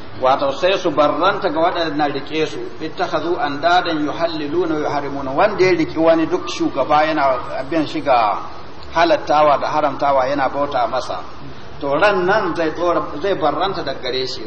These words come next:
su barranta min alladhina tabu, ga waɗanda sun ka bi su, ai al atba, su barranta daga mabiyansu,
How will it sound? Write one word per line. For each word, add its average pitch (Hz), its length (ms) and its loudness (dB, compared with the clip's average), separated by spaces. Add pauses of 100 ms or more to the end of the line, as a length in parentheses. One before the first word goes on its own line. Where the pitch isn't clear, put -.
su - 160 -8
barranta 156 560 0
min 170 140 -4
alladhina 156 480 -2
tabu, 147 260 -4
ga 147 100 -6
waɗanda 151 300 -2
sun 143 160 -6
ka 131 120 -6
bi 139 200 -12
su, - 140 -12 (680)
ai 165 140 4
al 170 180 2
atba, 139 420 -2
su 143 120 -6 (220)
barranta 156 340 -2
daga 135 180 -6
mabiyansu, 127 540 -6